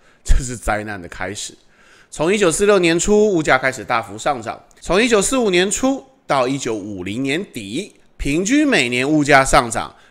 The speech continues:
百分之六百七十六啊，一年六倍多，总共上涨二十一万八千四百五十五倍啊！这是什么意思？就是说，一九三七年初卖一元的商品，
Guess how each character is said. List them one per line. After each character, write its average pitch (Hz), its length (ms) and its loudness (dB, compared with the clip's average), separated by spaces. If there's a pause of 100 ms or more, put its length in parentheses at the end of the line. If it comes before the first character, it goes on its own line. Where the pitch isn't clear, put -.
百 90 280 -4
分 131 200 -2
之 139 220 -4
六 143 380 2
百 80 180 -8
七 135 400 -2
十 117 160 -4
六 143 380 4
啊， 80 100 -10 (360)
一 151 120 -6
年 107 340 -8
六 156 240 4
倍 110 280 0
多， 104 280 -6 (560)
总 156 300 2
共 269 240 6
上 262 240 6
涨 165 220 4
二 240 200 2
十 151 240 0
一 190 220 -2
万 214 220 4
八 190 240 4
千 202 280 6
四 202 240 2
百 151 220 2
五 110 300 -8
十 113 180 -8
五 147 180 -4
倍 101 280 -8
啊！ - 100 -16 (240)
这 208 140 4
是 196 60 8
什 - 120 0
么 107 80 -6
意 113 140 -6
思？ - 200 -10 (280)
就 262 180 4
是 262 100 -2
说， 247 220 6
一 254 160 2
九 160 180 4
三 208 240 6
七 220 200 2
年 170 200 4
初 196 200 -2
卖 208 180 2
一 208 200 -4
元 123 220 0
的 135 80 -4
商 175 280 -2
品， 165 240 -4